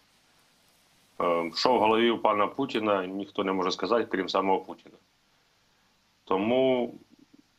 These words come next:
для нас саме головне бути нам готовими, е, до тих труднощів, які можуть виникнути, е, під час, е, агресії. В першу чергу, е,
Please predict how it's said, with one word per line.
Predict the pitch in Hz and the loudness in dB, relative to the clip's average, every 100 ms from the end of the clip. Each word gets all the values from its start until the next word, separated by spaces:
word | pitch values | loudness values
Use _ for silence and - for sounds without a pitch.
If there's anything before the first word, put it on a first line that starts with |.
| - _ _ - | -20 _ _ -12
для | 104 107 | -2 -2
нас | 123 139 131 | 2 0 0
саме | - 117 107 | 0 2 2
головне | 110 113 117 123 107 - | 4 2 2 0 -2 -6
бути | 101 113 107 | -4 -4 0
нам | 113 101 87 | 2 0 0
готовими, | 98 - 90 76 73 - _ | -2 0 0 -2 -6 -10 _
е, | 87 85 82 85 | -2 -2 -2 -4
до | 85 92 110 98 78 - _ _ _ _ _ | -6 -2 2 2 0 -4 _ _ _ _ _
тих | 127 - | -4 -2
труднощів, | 120 117 98 - 92 | 0 2 0 0 -2
які | 90 104 | 0 -2
можуть | 98 95 90 | 0 0 0
виникнути, | 95 92 - 85 76 78 - _ _ _ _ _ | -2 -2 -2 -6 -6 -8 -8 _ _ _ _ _
е, | 90 85 85 82 | 2 4 4 0
під | - 95 | -2 -2
час, | - 95 - - - | 2 2 0 -4 -4
е, | - - | -4 -2
агресії. | - 101 151 - 160 156 _ _ _ _ _ _ _ _ _ _ _ _ | 0 2 0 0 -4 -4 _ _ _ _ _ _ _ _ _ _ _ _
В | _ | _
першу | 113 - 95 | -2 0 0
чергу, | 98 92 90 90 - | 2 2 2 2 0
е, | 92 | -2